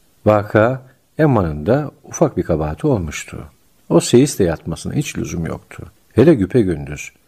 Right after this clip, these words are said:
yarış atlarına mahsus ahırın üstündeki odada. Evet, bütün hayatı böyle ufak tefek hataların, tedbirsizliklerin sebep olduğu facialarla geçmişti. Fakat ne yapabilirdi? Erkekler böyleydi.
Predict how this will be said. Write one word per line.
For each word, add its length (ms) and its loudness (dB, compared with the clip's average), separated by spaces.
yarış 260 4
atlarına 420 0
mahsus 480 0
ahırın 320 2
üstündeki 500 -2
odada. 380 -6
Evet, 340 4
bütün 240 2
hayatı 580 0
böyle 240 2
ufak 380 -2
tefek 300 -6
hataların, 600 -4
tedbirsizliklerin 840 2
sebep 360 0
olduğu 400 2
facialarla 760 0
geçmişti. 540 -8
Fakat 300 -2
ne 60 4
yapabilirdi? 600 0
Erkekler 600 2
böyleydi. 560 -2